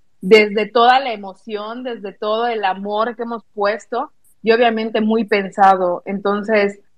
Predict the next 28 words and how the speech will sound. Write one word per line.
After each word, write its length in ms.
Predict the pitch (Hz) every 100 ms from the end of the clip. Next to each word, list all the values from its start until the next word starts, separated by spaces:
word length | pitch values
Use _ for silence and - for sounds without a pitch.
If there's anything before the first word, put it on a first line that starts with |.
| -
no 140 | 226
ha 80 | 233
sido 300 | 247 240 240
casualidad, 840 | 190 - 196 185 190 190 214 254 -
no 220 | 220 220
ha 80 | 220
sido 240 | 233 220
como 180 | 214 214
de, 100 | 254
"Ah, 160 | 339 370
sí, 140 | 370 349
pon 240 | 370 359
esto", 320 | 349 - 285
o, 220 | 233 233
"Ah, 180 | 269 320
sí, 200 | - 339
no 120 | 339
sé 100 | 302
qué", 180 | - 240
o 60 | 226
sea, 140 | 226
como 240 | 214 214 208
de, 120 | 208
lo 120 | 220
hemos 220 | 233 254
pensado 440 | - 196 208 208 214
bastante 580 | 185 - 202 214 208 185
bien. 440 | 185 196 254